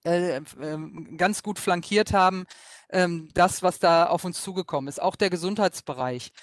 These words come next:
ähm, der natürlich komplett unter Stress stand, keine Frage. Aber wir können froh sein, dass wir im Moment noch ein Gesundheitswesen haben. Und deswegen ist mir das auch so wichtig zu sagen,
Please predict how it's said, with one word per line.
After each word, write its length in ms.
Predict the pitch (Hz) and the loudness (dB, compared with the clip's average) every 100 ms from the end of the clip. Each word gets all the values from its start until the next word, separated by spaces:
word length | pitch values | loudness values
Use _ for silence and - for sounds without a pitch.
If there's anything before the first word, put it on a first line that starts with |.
| - - _ | -20 -20 _
ähm, 300 | 170 170 165 | 0 0 2
der 140 | 170 | 2
natürlich 420 | 175 175 196 180 - | 2 0 0 -2 -2
komplett 480 | 185 170 196 226 | -6 -2 0 0
unter 240 | 220 196 180 | 0 -2 -2
Stress 340 | - - 185 | -2 -2 -2
stand, 340 | - 151 139 - | -2 -4 -4 -2
keine 260 | 160 185 | -2 -2
Frage. 420 | - 170 175 165 | -4 2 2 4
Aber 240 | 156 151 151 | 2 0 -4
wir 80 | 160 | -4
können 260 | 190 180 | -4 -4
froh 300 | - - 185 | -6 -4 0
sein, 240 | 214 208 196 | 2 0 0
dass 200 | 175 190 | -4 -4
wir 100 | 170 | -4
im 60 | |
Moment 360 | 170 160 202 220 | -4 -4 -6 -2
noch 200 | 214 - | -2 -2
ein 160 | 160 | -4
Gesundheitswesen 840 | 151 156 180 214 208 190 202 202 196 | -6 -6 -4 -2 -4 -4 -4 -4 0
haben. 240 | 196 196 | 0 0
Und 120 | 165 | -6
deswegen 280 | 165 185 175 | -8 -6 -8
ist 180 | 151 - | -10 -4
mir 80 | 170 | -2
das 160 | 170 | -2
auch 140 | - - | -4 -8
so 200 | 160 151 | -8 -10
wichtig 320 | 160 196 - | -10 -10 -8
zu 140 | 190 | -6
sagen, 400 | 170 170 175 180 | 2 2 2 -2